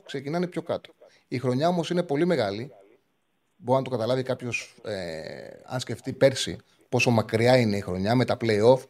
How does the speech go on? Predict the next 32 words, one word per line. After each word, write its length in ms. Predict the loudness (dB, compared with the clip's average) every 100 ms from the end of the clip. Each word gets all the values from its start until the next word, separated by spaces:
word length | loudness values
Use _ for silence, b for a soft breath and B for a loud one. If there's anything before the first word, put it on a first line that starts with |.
| b b -2
όπου 240 | 0 2
εκεί 320 | 2 0 -2
παίζει 220 | 4 4
στο 180 | 4 0
τέλος 460 | 2 4 6 4 4
άλλα 280 | 6 6 4
δέκα 420 | 2 2 4 4
ανταγωνιστικά 600 | 4 2 0 0 4 4
παιχνίδια 540 | 2 -2 0 0 0 -4 _ -20 _ _
που 120 | 2
μοιράζονται 880 | 6 8 8 6 2 2 2 0 -4 -8 -14 -6
τριάντα 320 | 2 4 4
βαθμοί. 480 | 2 0 -2 -2 -8 _ _ -18 -18 -18
Οπότε 540 | _ 2 4 6 6 2
ακόμα 260 | 2 2
είναι 100 | 4
πάρα 200 | 8 8
πολύ 140 | 6 0
νωρίς. 280 | -4 -6 -10 b b
Σίγουρα 680 | -2 4 6 8 8 6 0 -18 -20 _
για 180 | 2 4
μένα 240 | 6 6
η 60 | 6
αεκ 140 | 6
μπαίνει 240 | 6 4 6
με 100 | 4
το 100 | 4
μεγάλο 280 | 6 4
πλεονέκτημα 440 | 4 2 0 2 0
ότι 100 | 0
έχει 100 | 2
έναν 320 | 2 2 0